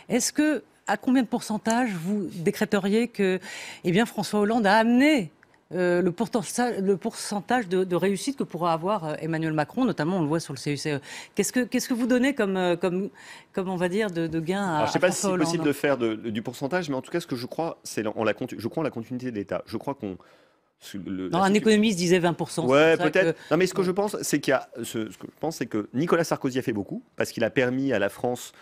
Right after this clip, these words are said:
Speaker 2: de se maintenir à flot dans la zone euro après la crise de
Speaker 1: Mhm.
Speaker 2: deux mille huit, et franchement, il faut lui rendre hommage. François Hollande a relancé la machine, redressé le pays, et aujourd'hui Emmanuel Macron, il a une autre responsabilité, c'est utiliser positivement les fruits de la croissance, puisque la croissance maintenant, elle est là, comme disait le François Hollande quand il était président, ça va mieux pour de vrai là.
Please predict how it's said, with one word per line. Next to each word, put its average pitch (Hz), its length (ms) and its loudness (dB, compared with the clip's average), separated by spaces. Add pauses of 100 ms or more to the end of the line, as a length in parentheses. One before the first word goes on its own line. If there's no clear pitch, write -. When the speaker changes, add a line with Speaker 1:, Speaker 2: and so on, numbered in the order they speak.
(360)
Speaker 2:
de 95 380 0
se - 120 -4
maintenir 123 320 2
à 120 100 4
flot 131 200 -4
dans 117 100 0
la 104 120 2
zone 107 180 0
euro 107 240 2
après 104 220 -2
la 92 80 0
crise 98 180 -6
de 98 60 -2
Speaker 1:
Mhm. 82 60 -4
Speaker 2:
deux 92 60 -2
mille 92 160 -2
huit, 185 320 -6
et 90 200 -2
franchement, - 300 -8
il 101 60 -6
faut 98 140 -6
lui 95 80 -6
rendre 95 240 -4
hommage. 127 360 -4 (440)
François 160 320 0
Hollande 160 240 2
a 110 60 6
relancé 151 420 2
la 127 80 2
machine, 127 320 0
redressé 147 420 2
le 110 60 -2
pays, 123 320 0
et 117 80 0
aujourd'hui 139 260 0
Emmanuel 135 300 0
Macron, 127 340 -2 (220)
il 120 100 0
a 135 40 6
une 143 140 2
autre 196 220 0
responsabilité, 127 800 -2 (160)
c'est 139 300 2
utiliser 175 520 -2
positivement 165 680 -2
les 135 120 0
fruits 156 240 -2
de - 20 -8
la 123 80 -2
croissance, 160 540 -2 (200)
puisque - 180 -6
la 123 120 2
croissance 160 400 -2
maintenant, 131 320 -2
elle 117 160 4
est 113 60 4
là, 131 160 4
comme 127 180 -2
disait 117 220 -4
le 117 40 -6
François 117 380 -2
Hollande 113 240 2
quand 101 80 -4
il 95 100 -2
était 92 140 -6
président, 101 320 -2
ça 120 160 2
va 110 120 4
mieux 117 180 0
pour 110 160 0
de 104 80 2
vrai 87 160 -2
là. 78 120 -4